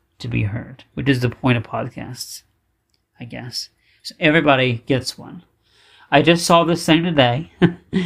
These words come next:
It's, it's, it's odd that I'm choosing to do this first test episode.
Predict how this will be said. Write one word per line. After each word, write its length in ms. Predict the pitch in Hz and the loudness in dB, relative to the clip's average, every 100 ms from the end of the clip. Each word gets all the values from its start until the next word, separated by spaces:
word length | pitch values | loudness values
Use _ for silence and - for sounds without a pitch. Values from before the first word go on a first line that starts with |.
| 165 - - | -4 -14 -6
It's, 260 | 117 - - | -6 -4 -4
it's, 240 | 120 123 | -4 -4
it's 220 | - 117 | -4 -2
odd 320 | 143 127 127 | 2 2 2
that 100 | 120 | 2
I'm 320 | 123 120 117 117 | 2 2 -2 -6
choosing 460 | - 117 113 113 | -2 0 2 -2
to 320 | 107 120 113 110 - - - - _ _ - | -2 -2 -2 -4 -12 -20 -20 -20 _ _ -6
do 200 | 123 127 | 0 2
this 220 | 123 120 | 2 0
first 580 | - 135 127 - - - - | -2 0 0 -2 -10 -16 -10
test 420 | - 123 113 - | 0 2 2 -6
episode. 600 | 139 120 110 - 123 123 | -8 -6 -8 -8 -8 -10